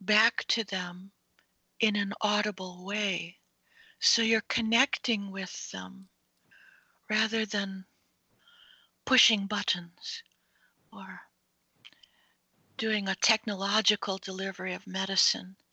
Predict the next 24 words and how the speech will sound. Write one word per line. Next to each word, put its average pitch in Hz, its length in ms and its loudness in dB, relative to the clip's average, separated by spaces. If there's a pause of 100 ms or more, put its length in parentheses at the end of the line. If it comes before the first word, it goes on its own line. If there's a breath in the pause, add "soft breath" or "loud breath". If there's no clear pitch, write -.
(600 loud breath)
You're 220 320 0 (280)
walking 214 520 2
with 208 380 -2
them, 180 380 -4
accompanying 202 1040 -4
them, 185 340 -6 (640 loud breath)
breathing 220 720 2
with 202 460 -6
them 180 320 -10 (680 loud breath)
in 240 240 4
sound 196 600 2
and 196 160 -2
in 208 180 -2
silence. 226 920 -4 (1120 loud breath)
So 247 180 4
those 254 240 6
are 240 60 4
two - 300 2
different 240 720 2
approaches, - 1040 2 (500 loud breath)
the 214 380 -2 (200)
life 220 340 4
of 208 160 -6
the 202 120 -2